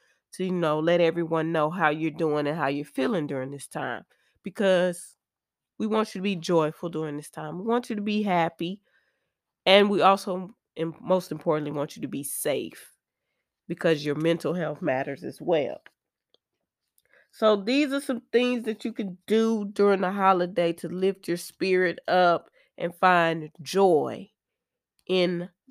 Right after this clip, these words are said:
the holiday season. I know it's not easy, but it can be done. So take it a moment at a time. Don't overwork yourself. Take care of yourself,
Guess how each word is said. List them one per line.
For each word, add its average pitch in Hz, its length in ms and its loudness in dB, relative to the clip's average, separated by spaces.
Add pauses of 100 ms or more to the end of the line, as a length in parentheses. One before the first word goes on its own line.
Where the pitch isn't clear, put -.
the 165 320 2
holiday 151 640 -4
season. 143 400 -12 (160)
I 151 60 -8
know 175 400 2
it's 175 160 -4
not 175 200 -2
easy, 214 640 -4 (160)
but 156 180 -4
it 170 200 -2
can 202 400 2
be 196 180 -6
done. 170 500 -2 (580)
So 175 600 2 (480)
take 202 380 -2
it 185 260 4 (300)
a 139 100 -2
moment 180 480 0
at 175 160 4
a 185 60 -4
time. 151 640 -4 (160)
Don't 170 380 4
overwork 175 600 2
yourself. 165 680 -6 (200)
Take - 340 -2
care 226 380 4
of 185 100 -2
yourself, 143 640 0